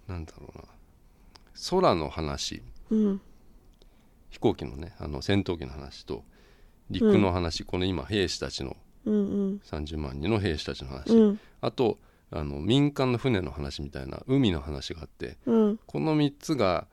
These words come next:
Speaker 1: あの、なんていうのかな、し-、まあ、うん、混ざり合ってというか、
Speaker 2: うん。
Speaker 1: なんか、混ざり合って、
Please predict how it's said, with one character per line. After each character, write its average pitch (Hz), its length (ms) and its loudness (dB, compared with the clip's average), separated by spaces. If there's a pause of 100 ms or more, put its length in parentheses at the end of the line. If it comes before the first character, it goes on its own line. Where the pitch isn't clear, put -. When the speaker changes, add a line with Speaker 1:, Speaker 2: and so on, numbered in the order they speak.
(340)
Speaker 1:
あ 82 120 -8
の、 73 600 -6 (680)
な 104 140 -4
ん 110 80 -2
て - 160 -16
い 71 40 -8
う 65 40 -10
の 60 40 -14
か 64 120 -14
な、 78 220 -8 (1080)
し-、 - 160 -18 (320)
ま 87 320 0
あ、 - 40 -20 (920)
う 90 40 -10
ん、 82 320 -8
混 92 140 2
ざ 107 120 2
り 104 140 0
合 95 60 2
っ - 40 -12
て - 180 -12
と 73 100 -8
い 65 80 -6
う 67 60 -12
か、 - 260 -12 (120)
Speaker 2:
う 233 200 4
ん。 202 120 0 (340)
Speaker 1:
な 101 140 -4
ん 90 80 -6
か、 65 260 -10 (1500)
混 92 180 -2
ざ 120 160 -2
り 131 160 -2
合 127 60 2
っ - 40 2
て、 - 480 -2